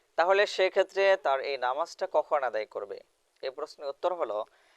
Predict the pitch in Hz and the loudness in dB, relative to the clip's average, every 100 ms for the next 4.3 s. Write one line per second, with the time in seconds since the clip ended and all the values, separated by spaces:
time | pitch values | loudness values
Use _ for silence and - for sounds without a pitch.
0 | _ - 165 - 190 156 151 - 196 185 | _ -4 -4 -4 -4 -2 -2 0 -2 -2
1 | 165 160 170 151 127 120 120 117 110 107 | -4 -6 -4 -4 -2 -4 -4 -8 -12 -10
2 | 117 - 139 135 143 160 - 131 160 180 | -10 -8 -8 -8 -8 -8 -4 -2 -2 -4
3 | 151 135 120 123 120 117 120 143 - 165 | -4 -4 -4 -6 -8 -6 -6 -6 -6 -6
4 | 175 - 104 | -6 -8 -14